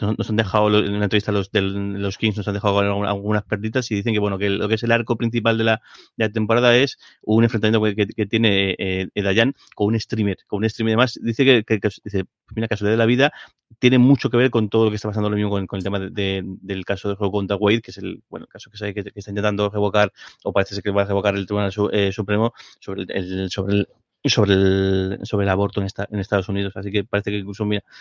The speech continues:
han sido un poco ahí premonitorio de lo que ocurrió. Y lo que sí que dicen es que, que le gustaría seguir con la, con la, con la fran-, con, con la franquicia. Ya el momento que, que pasó desde Good, Good, Good Fight, eh, todo el mundo está, creo que todo el mundo está contento y todo el mundo con el resultado.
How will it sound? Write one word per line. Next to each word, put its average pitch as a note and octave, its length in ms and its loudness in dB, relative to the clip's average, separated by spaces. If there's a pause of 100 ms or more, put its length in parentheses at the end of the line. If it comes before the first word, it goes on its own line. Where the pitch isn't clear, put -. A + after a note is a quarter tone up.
(140)
han G#2 100 0
sido G#2 180 6
un G2+ 80 0
poco G#2+ 340 4
ahí G#2+ 200 4
premonitorio G#2+ 580 2
de G#2+ 80 2
lo G2+ 300 -4
que G2+ 60 -4
ocurrió. G2+ 300 -8 (280)
Y - 80 0
lo A#2 80 6
que A2 80 4
sí A2+ 120 -2
que A#2 80 4
dicen B2 200 6
es A#2 120 4
que, A#2+ 240 6 (160)
que A2+ 120 2
le G2+ 80 4
gustaría G2 340 2
seguir F#2+ 240 -2
con F#2+ 120 -6
la, F#2+ 60 -2
con G2 180 -2
la, G2 320 2 (160)
con G2+ 120 0
la G2 80 -2
fran-, G2+ 200 -2
con, G2+ 340 -4
con G#2+ 100 -2
la F#2+ 60 0
franquicia. A2+ 500 0
Ya G2+ 300 0 (180)
el - 100 -12
momento G#2 220 -4
que, G2+ 100 -4
que G#2+ 220 -2
pasó G2+ 240 -4
desde G#2 180 0
Good, G#2 300 2
Good, G#2 540 0
Good G#2+ 200 0
Fight, A2 260 0 (340)
eh, G#2 400 4 (320)
todo G#2 100 0
el G2+ 40 -6
mundo G#2 100 -2
está, - 120 -8
creo G2+ 100 -2
que G2+ 60 -4
todo G#2 160 0
el G#2 60 0
mundo G#2 120 0
está G2 120 -2
contento G2+ 360 0
y G2+ 60 0
todo G#2 120 0
el - 20 0
mundo G#2 420 -2
con G#2 120 -4
el G#2 60 -6
resultado. G#2 460 0